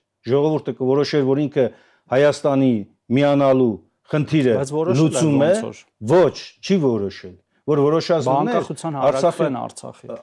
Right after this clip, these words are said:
Speaker 1: Արցախի անկախության
Speaker 2: Դուք
Speaker 1: հարակվեն
Speaker 2: հասկանում եք, որ հիմա մի հատ բանի մեջ եք մտնում,
Speaker 1: Պարոն Թորոսյան, ես
Speaker 2: որը որ
Speaker 1: խոսում
Speaker 2: լուծում
Speaker 1: եմ
Speaker 2: չունի։
Speaker 1: անկախության հարակվեն, տեսեք, դուք ինչ եք ասում, անկախության հարակվեն Լեռնային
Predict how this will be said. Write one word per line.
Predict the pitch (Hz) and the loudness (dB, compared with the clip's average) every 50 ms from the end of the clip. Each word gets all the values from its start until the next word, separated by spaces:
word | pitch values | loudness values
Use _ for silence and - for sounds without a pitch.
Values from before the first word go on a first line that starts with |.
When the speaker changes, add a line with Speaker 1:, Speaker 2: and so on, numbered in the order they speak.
| - - - | -12 -4 -2
Speaker 1:
Արցախի | 131 143 143 - 175 165 - 190 180 | -2 0 0 0 -2 -2 0 0 0
անկախության | 160 143 123 165 151 - - 131 - 165 147 | 0 0 -2 -2 -4 -4 -6 -6 -4 -2 -2
Speaker 2:
Դուք | 123 127 | 0 0
Speaker 1:
հարակվեն | 139 165 | 2 2
Speaker 2:
հասկանում | 156 139 - 147 160 160 151 139 156 | 0 0 0 -2 -2 0 0 0 0
եք, | 180 160 139 | 0 0 0
որ | 135 127 131 | 0 0 -2
հիմա | 131 131 127 | -2 -4 -4
մի | 127 123 123 123 | -6 -6 -6 -6
հատ | 123 110 107 | -8 -8 -10
բանի | 127 117 117 120 120 117 | -10 -10 -8 -8 -8 -8
մեջ | 113 117 113 - - | -8 -10 -12 -12 -16
եք | 117 - - | -16 -16 -16
մտնում, | 113 110 - | -18 -18 -6
Speaker 1:
Պարոն | _ 135 151 202 208 | _ 0 0 0 0
Թորոսյան, | 175 170 147 131 123 - 127 113 107 117 | 0 0 0 0 0 0 -2 -2 0 2
ես | 175 | 2
Speaker 2:
որը | 202 156 160 170 | 2 2 2 2
որ | |
Speaker 1:
խոսում | 170 147 - - | 2 2 2 2
Speaker 2:
լուծում | 226 233 220 180 | 2 2 2 2
Speaker 1:
եմ | 135 113 | 2 0
Speaker 2:
չունի։ | - - 139 135 127 107 90 127 | -2 -4 -4 -4 -4 -4 -2 -2
Speaker 1:
անկախության | 160 190 190 214 202 - - 190 190 214 208 185 135 117 | -2 0 0 0 0 0 0 -2 0 0 0 0 0 -2
հարակվեն, | 135 151 170 175 170 175 156 143 196 226 196 139 | 0 2 2 2 0 0 -4 -4 -2 -4 -4 -4
տեսեք, | - 180 180 175 - 151 113 - | -2 -2 -2 -2 -2 -4 -4 -6
դուք | 131 127 - 185 | -10 -10 -10 -12
ինչ | 185 - | -10 -8
եք | - 101 - - | -8 -10 -8 -10
ասում, | 92 87 - - - 143 | -12 -12 -14 -14 -8 -6
անկախության | 147 170 127 202 185 185 - 190 165 131 | -6 -4 -2 -4 -6 -4 -4 -2 -2 0
հարակվեն | 131 139 151 151 147 - 175 226 233 175 127 | -2 -2 -2 -4 -6 -8 -10 -10 -6 -4 -2
Լեռնային | 131 135 151 156 151 143 127 110 | -2 -2 -2 -4 -4 -4 -4 -4